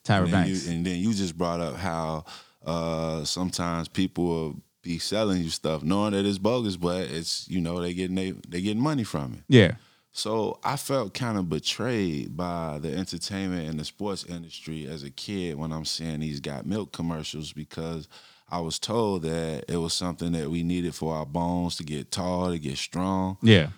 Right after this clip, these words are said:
Speaker 2: But then as I got older, I found out that cow's milk is really for,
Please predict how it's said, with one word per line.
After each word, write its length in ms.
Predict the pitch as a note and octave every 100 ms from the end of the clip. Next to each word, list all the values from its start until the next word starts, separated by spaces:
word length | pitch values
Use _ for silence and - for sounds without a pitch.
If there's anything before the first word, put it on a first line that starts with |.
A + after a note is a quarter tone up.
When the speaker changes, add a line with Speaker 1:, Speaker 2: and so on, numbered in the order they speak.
| -
Speaker 2:
But 100 | -
then 160 | G#2 G#2
as 160 | G2 F#2
I 80 |
got 200 | F2 F2+
older, 320 | F#2+ B2+ B2 F2+
I 100 | F#2
found 400 | - F2 F2 F2+
out 240 | F#2 D2+
that 260 | D#2 D#2 -
cow's 420 | G#2+ G#2 G2 F2
milk 300 | G2+ A#2 -
is 120 | E2
really 220 | F2+ F2+ E2+
for, 400 | - D#2+ C2+